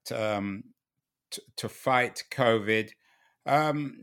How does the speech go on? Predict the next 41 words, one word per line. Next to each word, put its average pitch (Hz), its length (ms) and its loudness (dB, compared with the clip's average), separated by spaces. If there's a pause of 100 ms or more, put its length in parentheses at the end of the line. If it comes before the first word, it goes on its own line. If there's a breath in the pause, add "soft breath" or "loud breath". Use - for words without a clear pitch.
(140)
the 139 100 0
book 196 240 2
is, 135 120 2
of - 140 -4
course, 143 340 4
really 160 220 2
about 95 320 2
memory. 98 540 0
It's 104 180 -14
memorializing 113 1120 2
these 87 220 -8
characters, 82 880 -6
uh, 90 400 -6 (180)
so 107 280 0
that 98 220 -2
they'll 113 220 4
never 123 300 4
be 87 400 -6
forgotten. 95 640 -2 (580)
But 123 100 -4
if 127 120 -2
America 165 460 4
is 143 140 2
a 135 60 4
world 139 340 6
leader 131 400 2
in 127 80 4
anything, 135 540 0
it's 113 240 -8
in 120 120 -4
forgetting. 120 960 -4
We've 139 160 0
done 127 180 6
lots 127 240 6
of 110 60 -2
shows 113 320 6
on 110 180 4
that, 120 280 2
too. 127 260 -2
We 107 80 -2
had 107 240 0